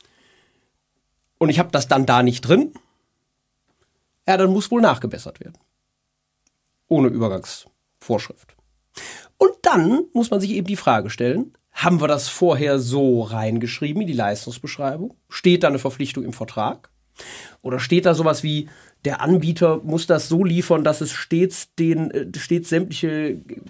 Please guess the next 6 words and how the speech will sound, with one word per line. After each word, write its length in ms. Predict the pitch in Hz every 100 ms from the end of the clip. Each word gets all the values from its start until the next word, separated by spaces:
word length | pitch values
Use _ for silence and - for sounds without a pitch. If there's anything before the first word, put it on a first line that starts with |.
| -
gesetzlichen 540 | - 151 165 147 160
Anforderungen 560 | 123 160 165 143 127 120
erfüllt? 460 | 110 - 87 - _ _ _ - _ _ _ _ _
Ist 160 | - 127
ja 80 |
auch 300 | 107 147 -